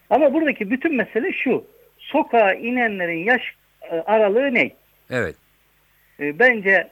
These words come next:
Speaker 1: birincisi bu. E, gördüğümüz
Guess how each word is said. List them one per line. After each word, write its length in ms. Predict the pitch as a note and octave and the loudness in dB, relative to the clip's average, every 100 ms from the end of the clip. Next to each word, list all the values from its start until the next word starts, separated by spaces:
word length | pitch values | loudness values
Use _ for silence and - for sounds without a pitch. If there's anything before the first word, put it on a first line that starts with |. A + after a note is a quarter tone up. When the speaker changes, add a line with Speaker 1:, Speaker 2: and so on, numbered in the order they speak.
| - | -8
Speaker 1:
birincisi 600 | A3+ C#4 A#3+ G3+ C#4 D#4 | -4 -4 -4 -8 -10 -4
bu. 280 | C#3 - _ _ _ _ D#3 | -4 -4 _ _ _ _ -10
E, 60 | E3 E3+ E3 D#3+ D#3+ | -6 -6 -6 -8 -10
gördüğümüz 600 | D3+ A#3 D4 B3 B3 C#4+ | 0 2 2 0 -2 -2